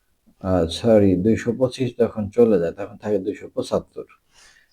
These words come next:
এখন দুইশো পঁচাত্তর থেকে এই দুইশো বিশ বিয়োগ দিলে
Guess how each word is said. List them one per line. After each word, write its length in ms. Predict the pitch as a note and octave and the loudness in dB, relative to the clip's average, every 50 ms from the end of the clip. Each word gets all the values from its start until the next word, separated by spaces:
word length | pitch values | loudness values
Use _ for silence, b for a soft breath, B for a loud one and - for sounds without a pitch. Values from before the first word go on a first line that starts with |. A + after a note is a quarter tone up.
| _ | _
এখন 300 | - F#2 F#2 A2 G#2+ G2 | -4 -2 -2 0 0 2
দুইশো 200 | A2 A2+ G#2 C3 - - | 2 2 2 2 2 2
পঁচাত্তর 420 | C#3+ C#3 C#3 C3+ C3+ C#3 D3+ C#3 - - | 2 2 4 4 2 2 0 -4 -2 -4
থেকে 200 | D3 C#3+ D3+ C3+ | -4 -2 0 0
এই 100 | A#2 A2 | 0 0
দুইশো 340 | G2 G#2+ G#2 G2+ - A2 G2+ | 0 -2 -4 -6 -6 -4 -4
বিশ 260 | G2 G2+ G2+ G2+ - - - - | -2 -2 -2 -4 -6 -10 -12 -8
বিয়োগ 320 | G2 G2+ G2+ G2+ G2 G2 F#2 | -4 -2 0 2 0 0 -2
দিলে 340 | F2+ F#2 F#2+ A2+ C#3 C#4 | -4 -6 -6 -6 -6 -8